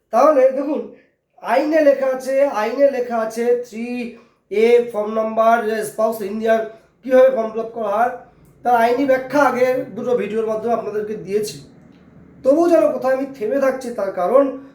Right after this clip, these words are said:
যখন রাজ্যের সর্বোচ্চ, সর্বোচ্চ নেতৃত্বরা যখন বলছেন, যারা এটা নিয়ে দিনরাত খাটেন, আলোচনা করেন, যারা এটা মেকার, এই আইনটার মেকার,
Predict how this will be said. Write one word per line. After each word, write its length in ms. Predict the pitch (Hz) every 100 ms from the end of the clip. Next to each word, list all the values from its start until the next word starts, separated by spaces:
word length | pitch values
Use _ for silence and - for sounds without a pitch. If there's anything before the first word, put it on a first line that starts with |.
| -
যখন 280 | 208 240 226
রাজ্যের 420 | 185 185 170 254
সর্বোচ্চ, 580 | - 208 208 285 - 285 247 214 - _ _
সর্বোচ্চ 480 | - 214 269 320 294
নেতৃত্বরা 600 | 226 208 226 220 226 220
যখন 260 | 202 208
বলছেন, 640 | 202 160 190 208 262 262 190 - - 147
যারা 240 | 214 285
এটা 160 | 285 262
নিয়ে 240 | 262 -
দিনরাত 520 | 226 226 220 220 -
খাটেন, 460 | - - 175 233 226 - - -
আলোচনা 420 | 190 226 233 233
করেন, 320 | 226 233 233 - - _
যারা 240 | 156 214 247
এটা 220 | 240 247
মেকার, 560 | 208 226 233 233 165
এই 120 | 170 185
আইনটার 460 | 185 220 240 226
মেকার, 580 | 196 240 247 151 -